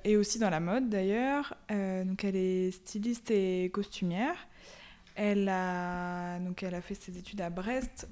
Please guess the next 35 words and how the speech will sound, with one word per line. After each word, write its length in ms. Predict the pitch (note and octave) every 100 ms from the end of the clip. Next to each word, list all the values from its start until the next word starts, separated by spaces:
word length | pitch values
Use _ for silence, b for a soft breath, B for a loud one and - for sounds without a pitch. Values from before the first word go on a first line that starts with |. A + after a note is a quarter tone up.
| -
dans, 1040 | G#3 G3+ F#3+ F#3 F#3 F#3 F3+ F3+ F3+ F3+
donc 200 | F3+ F3+
dans 100 | F#3
le 40 | F#3
milieu 160 | F#3
de 60 | F#3
la 80 | F3+
mode, 320 | G3+ A3 -
métier 340 | F#3+ F#3+ - G#3
de 60 |
la 60 | F#3+
mode 160 | F#3
et 40 | F#3
du 120 | F3+
vêtement, 340 | F3+ F#3 G#3+ A#3+
un 80 | F#3
bac, 340 | F#3 A3+ - -
du 100 | -
coup. 200 | - D4+ - B B B B B B -
Et 100 | A3
ensuite, 280 | G#3 G3+ -
elle 120 | A3+
est 60 | G#3
partie 260 | G3 -
à 60 | G3+
Paris 500 | F3 F3+ B3 C4+ C4+
aussi 480 | A3 - C4 C4+ C#4
pour 240 | - A3+
faire, 340 | G#3+ B3 B3 A#3+
euh, 480 | G#3+ G3 F3+ F3+ F3+
l'Académie 380 | G3+ A#3 A3 G#3+
de 60 |
l'Opéra 260 | F#3+ F#3+ F3
de 40 |
Paris, 300 | F3+ F3 C#4